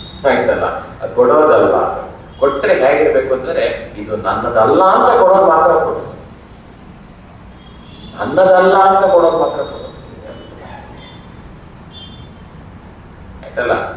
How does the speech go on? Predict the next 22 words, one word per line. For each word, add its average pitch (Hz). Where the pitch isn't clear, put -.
ಯಾವುದೋ -
ಒಂದು 139
ವಸ್ತು 123
ಇದೆ 120
ಅಲ್ಲಿ, -
ಒಂದು 104
ಹರಿದ 110
ಬಟ್ಟೆ -
ಬಿದ್ದಿದೆ -
ಅಲ್ವೇ, 110
ಆ 107
ಹರಿದ 143
ಬಟ್ಟೆ -
ನನ್ಗೇನ್ 139
ಪ್ರಯೋಜನ -
ಅಲ್ವೇ? 127
"ಆ, 127
ತಗೊಳಪ್ಪ, 151
ಇಟ್ಕೊ 143
ನೀನೆ." -
ನಂದಲ್ಲ 196
ಅದು, -